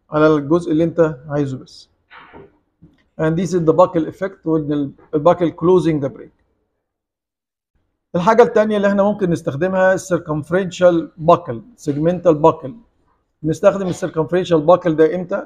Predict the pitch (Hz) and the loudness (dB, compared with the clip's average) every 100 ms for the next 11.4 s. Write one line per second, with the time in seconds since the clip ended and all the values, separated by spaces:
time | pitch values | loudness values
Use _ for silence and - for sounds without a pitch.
0 | 170 156 147 180 175 185 165 175 170 165 | -6 -6 -4 -2 0 0 -2 -4 -6 -8
1 | _ _ 165 151 147 147 143 151 156 156 | _ _ 0 2 2 -2 0 2 2 0
2 | - - - _ _ _ _ _ - 185 | -10 -20 -20 _ _ _ _ _ 0 4
3 | 202 185 190 190 180 156 160 202 202 170 | 6 4 2 0 -4 -2 2 2 0 -4
4 | 160 143 147 143 - - - _ _ _ | -4 -2 -4 -4 -8 -20 -20 _ _ _
5 | _ _ - 175 175 170 143 - 165 170 | _ _ -6 -6 -2 -4 -4 -4 0 0
6 | 175 151 139 165 175 - 180 156 147 143 | 0 -6 -4 -6 -6 -8 -4 -2 0 0
7 | 165 143 135 139 139 147 151 139 143 - | 0 -2 -10 -8 -8 -8 -8 -8 -10 -16
8 | _ _ - 147 147 175 180 165 143 175 | _ _ -6 -4 2 2 2 0 0 0
9 | 190 _ _ _ _ _ _ _ _ _ | -2 _ _ _ _ _ _ _ _ _
10 | 156 156 156 196 196 175 202 202 180 170 | -4 0 0 0 0 0 0 0 -2 -2
11 | 190 196 190 | -2 -4 -6